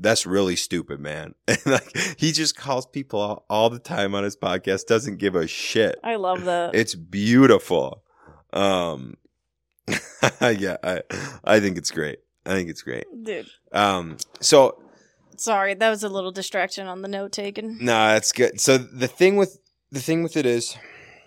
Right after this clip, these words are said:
Speaker 1: these events, the, the mastermind we went to in Vegas, Arate, um, going to the,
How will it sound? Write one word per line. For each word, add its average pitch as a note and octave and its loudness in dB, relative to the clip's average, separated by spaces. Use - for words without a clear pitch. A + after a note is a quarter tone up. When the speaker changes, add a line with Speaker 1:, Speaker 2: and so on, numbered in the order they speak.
Speaker 1:
these A2 -2
events, - -4
the, F2+ 0
the E2+ -8
mastermind A#2+ -4
we B2+ -4
went F#2+ -8
to F#2+ -8
in F#2+ -6
Vegas, E2+ -8
Arate, F#2 0
um, D#2+ -10
going G2+ 0
to F2 -2
the, E2 -4